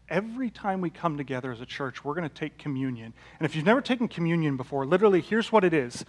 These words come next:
We're taking a little bit of juice and a little bit of bread, and this represents the body broken and the blood shed of Jesus Christ on behalf of all humanity. And we take it every time because we wanna remember and we wanna say,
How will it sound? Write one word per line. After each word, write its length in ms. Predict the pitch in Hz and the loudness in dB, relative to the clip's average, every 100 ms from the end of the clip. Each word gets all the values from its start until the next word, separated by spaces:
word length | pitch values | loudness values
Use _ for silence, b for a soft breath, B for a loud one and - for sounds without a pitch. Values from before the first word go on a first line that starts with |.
| B B B | B B B
We're 100 | 156 | 0
taking 480 | - 180 190 196 170 | 2 -2 -2 -2 -2
a 120 | 151 | -4
little 240 | 131 190 233 | 0 0 0
bit 220 | 185 214 | 0 0
of 60 | |
juice 380 | 170 139 143 - | 0 -4 -4 -4
and 80 | 147 | -6
a 40 | |
little 220 | 123 156 196 | -2 0 2
bit 140 | 208 | 0
of 80 | 160 | 0
bread, 340 | 127 113 143 B B B | -6 -8 -12 B B B
and 140 | 156 147 | 0 0
this 180 | 139 127 | 0 2
represents 600 | 170 185 185 160 165 - | 2 2 -2 -2 -2 -4
the 140 | - | -8
body 420 | 120 135 147 190 | -2 0 2 0
broken 560 | 170 139 127 - 120 123 b b | -4 -4 -4 -6 -10 -10 b b
and 100 | 143 | -6
the 60 | 131 | -6
blood 300 | 123 135 139 | -2 -2 -2
shed 320 | - - 117 | -4 -6 -8
of 100 | 113 | -10
Jesus 380 | 110 131 113 123 | -10 -10 -10 -12
Christ 420 | - 127 110 - - b b | -10 -10 -10 -12 -16 b b
on 140 | 147 127 | -4 -4
behalf 400 | 120 135 127 139 | -4 -6 -6 -6
of 100 | 120 | -6
all 140 | 123 | -6
humanity. 560 | 113 127 113 107 110 139 _ _ _ _ _ _ _ - | -4 -8 -10 -14 -20 -20 _ _ _ _ _ _ _ -8
And 80 | 151 | -6
we 120 | 143 | -4
take 360 | 135 - 254 - | -6 -4 -4 -4
it 120 | 135 - | -12 -6
every 280 | 175 226 262 | -6 -4 -8
time 300 | - 156 135 | -6 -4 -4
because 300 | 131 151 135 | -6 -8 -8
we 80 | |
wanna 220 | 135 180 220 | -8 -4 -4
remember 680 | 147 123 123 156 196 269 | -2 -4 -2 0 0 -2
and 340 | 285 - - - | -2 -10 -10 -2
we 120 | 151 | 2
wanna 200 | 151 147 | 2 0
say, 220 | - 143 | -2 -4